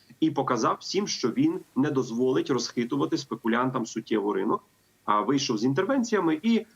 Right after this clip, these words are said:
потім навіть коли, знаєте, коли з'явилися пропозиції достатньо на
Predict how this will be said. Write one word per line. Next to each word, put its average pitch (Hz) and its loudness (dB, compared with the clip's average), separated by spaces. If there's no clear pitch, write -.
потім 165 2
навіть 131 2
коли, 120 0
знаєте, 110 0
коли 123 2
з'явилися 117 0
пропозиції 123 0
достатньо 110 -2
на 104 0